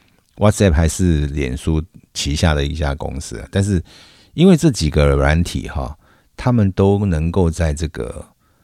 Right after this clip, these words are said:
通讯软体里面这个加密，就是说你除了你跟你的对象之外，其他人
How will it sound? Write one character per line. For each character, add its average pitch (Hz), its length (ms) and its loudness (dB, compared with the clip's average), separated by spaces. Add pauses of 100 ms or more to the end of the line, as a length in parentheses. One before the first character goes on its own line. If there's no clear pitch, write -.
(140)
通 104 160 4
讯 104 140 4
软 82 160 4
体 76 140 -2
里 67 100 -6
面 73 260 -4 (720)
这 80 200 -2
个 62 260 -4
加 80 320 0
密， 82 240 0 (160)
就 110 140 0
是 101 40 0
说 110 120 4
你 90 180 2
除 85 240 2
了 98 100 6
你 80 320 2
跟 90 240 2
你 80 120 0
的 71 140 -4
对 85 220 0
象 78 240 -2
之 76 140 -8
外， 73 220 -4
其 - 180 -10
他 80 140 0
人 69 120 -4